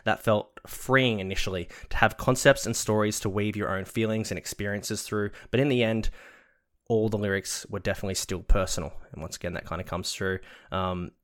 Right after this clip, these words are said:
Martin Doherty from the band also said, "To me, the screen aspect was a little bit more literal.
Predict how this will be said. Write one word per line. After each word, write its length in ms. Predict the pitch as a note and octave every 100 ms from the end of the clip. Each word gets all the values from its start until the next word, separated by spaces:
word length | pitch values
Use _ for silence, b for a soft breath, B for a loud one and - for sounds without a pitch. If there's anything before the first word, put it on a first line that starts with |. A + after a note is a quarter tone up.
| -
Martin 300 | A#2+ G#2 G#2+
Doherty 480 | A2 G#2+ G#2 G#2 - -
from 140 | G#2
the 60 | F#2+
band 200 | G2 G2+
also 180 | G2+ G#2+
said, 260 | - G2+
"To 80 | -
me, 180 | A#2+ B2
the 40 | A#2
screen 280 | - A#2+ A#2
aspect 360 | A#2 - A2+
was 100 | A#2
a 40 | G2+
little 200 | A2 G#2+
bit 120 | -
more 140 | G#2+ G2
literal. 480 | A#2 - B2 A#2